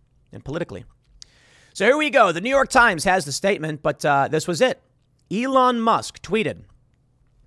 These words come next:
"Reinstate former President Trump." This was on the eighteenth at seven forty-seven P M. He said, "Vox populi, vox Dei." Touche, good sir. He said, "The voice of the people is the voice of God.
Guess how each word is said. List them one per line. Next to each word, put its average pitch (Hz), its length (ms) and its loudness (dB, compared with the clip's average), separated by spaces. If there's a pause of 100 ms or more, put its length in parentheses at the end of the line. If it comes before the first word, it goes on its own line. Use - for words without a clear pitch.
(500)
"Reinstate 247 680 0
former 196 240 0
President 170 480 -2
Trump." - 380 -4 (160)
This 123 180 -10
was 147 160 -2
on 135 140 -6
the 131 100 -8
eighteenth 170 460 -6
at - 100 -14
seven 147 220 -4
forty-seven 143 640 -4
P 139 240 -8
M. 175 160 -4
He 156 80 -6
said, 127 160 -4
"Vox 202 320 0
populi, 226 640 0
vox 170 400 0
Dei." 123 380 -4 (760)
Touche, 165 320 -6 (180)
good 175 160 -2
sir. 139 200 -4
He 120 60 -6
said, 120 80 -12
"The 131 40 -8
voice 190 220 0
of - 80 -12
the 202 60 -6
people 190 320 -10
is 131 100 -12
the 120 60 -10
voice 131 260 -6
of 170 100 -6
God. 98 320 -4